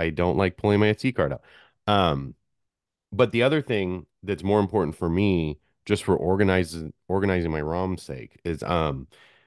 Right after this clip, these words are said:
the file system in Onion recognizes at least one level deep of folders. I think it might even be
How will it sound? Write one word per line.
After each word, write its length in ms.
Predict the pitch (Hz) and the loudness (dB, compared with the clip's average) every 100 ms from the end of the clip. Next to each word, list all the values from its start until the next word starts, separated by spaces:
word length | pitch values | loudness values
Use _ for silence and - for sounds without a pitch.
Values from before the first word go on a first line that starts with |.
| _ - | _ -2
the 460 | 98 90 87 85 | 2 4 4 2
file 400 | 80 92 107 113 | 0 2 4 6
system 460 | 107 101 92 - 85 | 4 0 0 2 2
in 140 | 80 | 0
Onion 560 | - 101 98 85 76 76 | 0 2 2 2 0 -2
recognizes 720 | 92 92 95 90 85 82 85 - | -2 -2 -2 -2 0 0 -4 -4
at 160 | 98 95 | -6 -4
least 400 | 156 247 - 127 | 0 0 0 0
one 320 | 110 113 107 | 4 4 4
level 260 | 98 90 | 2 0
deep 320 | 85 92 90 78 | -4 -4 -6 -6
of 140 | 82 | -10
folders. 560 | - 95 90 82 71 - | -2 2 2 2 0 -4
I 60 | 85 | -4
think 220 | - - | 0 4
it 60 | 110 | 6
might 140 | 90 | 6
even 180 | 85 78 | 4 2
be 140 | 71 | -2